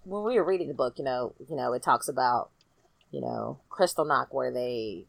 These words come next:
you know, rounded up a bunch of people, and, like, the concentration camps and how horrible the conditions were on purpose in the concentration camps and all this stuff. And you just kinda, like, you know, you go through life and you live in this kinda little bubble of being a preteen and just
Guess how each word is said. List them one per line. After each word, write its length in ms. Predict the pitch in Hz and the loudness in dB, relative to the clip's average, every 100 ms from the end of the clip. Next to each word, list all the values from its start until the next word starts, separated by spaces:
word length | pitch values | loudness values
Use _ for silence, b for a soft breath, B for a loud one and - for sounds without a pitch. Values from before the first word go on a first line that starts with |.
| _ - | _ -6
you 80 | |
know, 100 | 143 131 | -4 0
rounded 340 | 139 135 131 | 0 0 0
up 120 | 135 | -2
a 40 | - | 0
bunch 240 | 135 123 | -4 -4
of 40 | - | -6
people, 320 | 131 - 123 | -4 -2 -2
and, 120 | 113 | -2
like, 180 | 110 - | -6 -8
the 80 | 117 | -6
concentration 600 | 151 139 135 147 139 131 | -4 -4 -2 -2 -2 -6
camps 260 | 135 127 | -8 -8
and 80 | 135 | -6
how 160 | 147 139 | -4 -4
horrible 380 | - 143 135 143 | -2 -2 -2 -2
the 80 | |
conditions 500 | 151 151 143 - 135 | -4 -2 -2 -2 -6
were 300 | 135 131 120 - | 0 0 0 -6
on 180 | 147 147 | -8 -4
purpose 400 | 151 143 113 - | -2 -2 -2 -4
in 80 | |
the 80 | 123 | -6
concentration 560 | - 101 - - 117 101 | -2 -2 -4 -10 -12 -10
camps 240 | - 117 | -8 -8
and 100 | 123 | -8
all 120 | 110 82 | -10 -10
this 100 | - | -6
stuff. 220 | 139 - | -6 -6
And 120 | 156 | -8
you 80 | 208 | -6
just 180 | 262 - | -6 -2
kinda, 180 | 294 | -2
like, 400 | 202 175 151 - _ _ _ _ _ _ - | 2 4 4 2 _ _ _ _ _ _ -2
you 60 | |
know, 60 | 220 | 0
you 140 | 196 | 2
go 120 | 180 202 | 4 4
through 160 | 190 | 4
life 220 | 170 170 170 | 2 0 -2
and 80 | 151 | -8
you 60 | |
live 160 | 147 143 | -2 -2
in 80 | 160 | -2
this 180 | 131 - - | -6 -8 -8
kinda 180 | - 165 | 0 2
little 200 | 151 143 | 2 2
bubble 500 | 143 147 143 139 139 | 6 6 6 0 -2
of 200 | 127 123 - _ - _ _ - - | -4 -8 -20 _ -20 _ _ -20 -2
being 440 | 170 156 135 143 135 | 0 2 -2 -2 -4
a 100 | 147 | -4
preteen 720 | - 156 139 165 143 147 143 | -2 -4 -4 -10 -10 -8 -10
and 120 | 139 | -8
just 200 | 135 131 | -8 -6